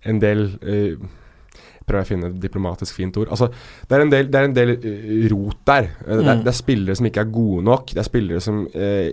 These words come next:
Speaker 1: jeg tror at man kanskje forventet at det var av et høyere, eh, nivå. Spillere som jeg, jeg lurer på hvor mye scouting som egentlig har pågått når disse spillerne har blitt hentet.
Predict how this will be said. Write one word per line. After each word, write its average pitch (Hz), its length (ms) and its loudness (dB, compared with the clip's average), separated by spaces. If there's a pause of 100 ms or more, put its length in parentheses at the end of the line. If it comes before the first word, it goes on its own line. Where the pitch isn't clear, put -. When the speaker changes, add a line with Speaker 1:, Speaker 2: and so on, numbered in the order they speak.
Speaker 1:
jeg 110 300 2
tror 104 160 0
at 98 80 -4
man 107 140 -2
kanskje 98 580 -2
forventet 95 400 -4
at 98 60 -4
det 107 120 0
var 90 220 0
av 92 100 -2
et 98 100 -6
høyere, 92 500 -2 (120)
eh, 92 340 -4
nivå. 107 540 2
Spillere 98 320 0
som 104 120 -2
jeg, 104 120 -2
jeg 113 220 0
lurer 101 380 0
på 101 340 -2 (180)
hvor 101 220 -4
mye 104 120 0
scouting 95 520 -4
som 110 100 -4
egentlig 92 240 -6
har - 60 -14 (100)
pågått 92 580 -6
når 101 120 -4
disse 101 160 -6
spillerne 95 220 -2
har 90 80 -4
blitt 92 120 -6
hentet. 123 560 -2